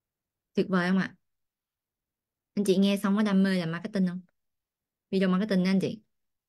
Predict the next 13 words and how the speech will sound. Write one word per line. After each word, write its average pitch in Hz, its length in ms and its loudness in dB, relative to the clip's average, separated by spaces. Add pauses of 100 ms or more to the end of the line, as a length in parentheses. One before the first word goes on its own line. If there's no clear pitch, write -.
(200)
Phải 208 100 4
mê 247 300 8
anh 254 120 6
chị 202 120 2
ơi, 226 140 4
mê. 226 360 4
<laughs> - 1700 -8
Mê 226 240 2
ngay 247 280 0
luôn. 269 320 -2 (1040)
Hiểu 208 220 -2
chưa 269 80 -2
ạ? 214 240 0